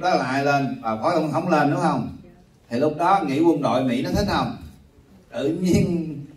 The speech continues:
quân đội, bộ trưởng bộ phòng Pentagon mà đi nghe lời một con nhỏ, yeah, <laughs> sorry, dâm mà, mà làm tổng thống tao hả?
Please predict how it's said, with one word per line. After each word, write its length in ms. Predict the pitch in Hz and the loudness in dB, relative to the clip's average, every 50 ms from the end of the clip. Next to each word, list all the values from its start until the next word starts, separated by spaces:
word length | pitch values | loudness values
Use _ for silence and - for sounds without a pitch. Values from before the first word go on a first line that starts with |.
| - - | -6 2
quân 260 | 156 170 180 180 170 | 4 4 4 4 4
đội, 320 | 143 131 123 135 156 160 | 2 4 4 4 4 4
bộ 220 | 160 - 143 156 160 - | 4 4 4 2 2 2
trưởng 240 | 131 131 151 - - | 2 2 2 2 2
bộ 240 | - 147 160 170 160 | 2 2 2 2 0
phòng 240 | 156 135 131 123 - 151 | -2 -2 -2 -4 -4 -2
Pentagon 720 | 160 160 160 156 160 160 156 151 156 165 175 180 180 160 | -2 -2 -2 0 -2 -2 -2 0 0 0 0 0 0 0
mà 80 | 135 | 0
đi 120 | 127 139 156 | 0 -2 -2
nghe 180 | 160 165 160 | -2 -2 -2
lời 340 | 151 139 131 127 131 123 120 | 0 2 4 4 4 4 2
một 160 | 117 117 117 - - | 2 0 -2 -6 -8
con 220 | 151 147 135 120 110 | -8 -4 2 2 2
nhỏ, 460 | 107 - - - 220 233 226 214 202 - - - _ _ _ _ _ _ _ _ _ _ _ _ _ _ - 135 | 2 2 -2 -6 -6 -8 -8 -8 -10 -14 -18 -20 _ _ _ _ _ _ _ _ _ _ _ _ _ _ -16 -10
yeah, 200 | 151 160 160 - 143 139 135 - - 131 139 135 | -6 -4 -2 0 0 0 -2 -4 -6 -8 -10 -12
<laughs> 400 | 135 - - - _ - 110 107 | -14 -14 -18 -20 _ -20 -16 -10
sorry, 440 | 120 131 135 147 143 123 113 113 117 127 127 127 131 | -8 -8 -8 -6 -6 -4 -4 -4 -4 -4 -6 -8 -8
dâm 200 | 135 131 123 123 | -6 -4 -2 -2
mà, 240 | 131 127 127 110 98 98 98 - - - - - _ _ _ - - | -2 -2 -2 -4 -6 -8 -12 -14 -16 -18 -20 -20 _ _ _ -16 -10
mà 180 | 104 107 113 | -4 -2 0
làm 200 | 110 110 101 - | 0 0 -2 -4
tổng 180 | - - 160 175 | -8 -10 -8 -6
thống 240 | 185 208 220 208 - | -4 -2 -2 -2 -4
tao 220 | 165 151 147 143 135 | -4 -4 -2 0 0
hả? 200 | 131 143 - | 0 -2 -2